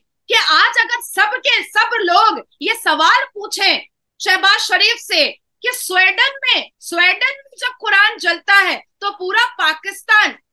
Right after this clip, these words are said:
क्यों निकल जाता है जुलूस और मिटिल-,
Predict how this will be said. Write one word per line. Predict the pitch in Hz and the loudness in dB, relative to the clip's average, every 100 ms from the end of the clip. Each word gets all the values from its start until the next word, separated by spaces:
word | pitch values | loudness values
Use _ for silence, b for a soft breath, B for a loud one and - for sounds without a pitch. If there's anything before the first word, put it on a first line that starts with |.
| _ - | _ -12
क्यों | 440 554 | -6 -6
निकल | 523 - 466 | -6 -4 -4
जाता | 453 403 403 403 | 2 2 4 0
है | 392 427 | 0 -4
जुलूस | 370 370 415 427 | -6 -6 -6 -2
और | 403 | -2
मिटिल-, | 381 381 381 370 | -2 -6 -6 -8